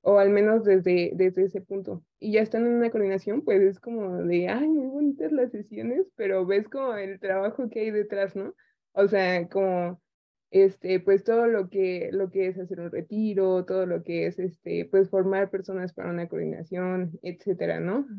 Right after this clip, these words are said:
O, y obviamente, pues, em, pues va a depender como de cada persona cómo viva como ese proceso o así, pero pues para mí sí fue como,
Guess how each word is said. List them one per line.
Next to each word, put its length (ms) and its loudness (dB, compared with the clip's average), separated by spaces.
O, 160 4
y 220 4
obviamente, 460 2
pues, 280 -8
em, 580 0
pues 200 4
va 80 8
a 40 8
depender 340 2
como 160 -6
de 120 -2
cada 220 -2
persona 380 -4
cómo 240 -2
viva 360 0
como 260 -6
ese 260 -2
proceso 580 -6
o 220 4
así, 340 -2
pero 280 6
pues 240 2
para 240 2
mí 220 4
sí 180 -6
fue 160 0
como, 480 -4